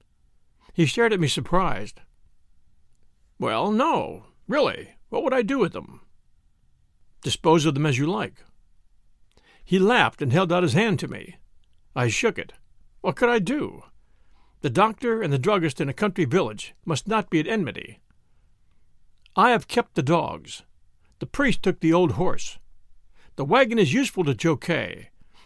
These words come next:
and with the money he has bought railroad stock. That is the only deep, sincere love that I've ever known in all my life."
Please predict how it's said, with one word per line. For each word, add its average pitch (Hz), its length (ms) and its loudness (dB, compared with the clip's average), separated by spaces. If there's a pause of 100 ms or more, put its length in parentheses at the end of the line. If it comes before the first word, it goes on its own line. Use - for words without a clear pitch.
and 143 80 -2
with 156 120 -2
the 156 80 0
money 208 300 2
he 165 120 4
has 156 140 4
bought 165 340 -2
railroad 165 400 2
stock. - 500 -8 (1200)
That 175 120 4
is 160 100 4
the 190 120 -2
only 208 260 2
deep, 147 380 -4 (360)
sincere 208 580 0
love 127 420 -2 (380)
that 147 120 -2
I've 131 100 0
ever 202 200 0
known 147 340 0
in 165 100 -2 (100)
all 214 180 0
my 196 180 2
life." 135 500 -4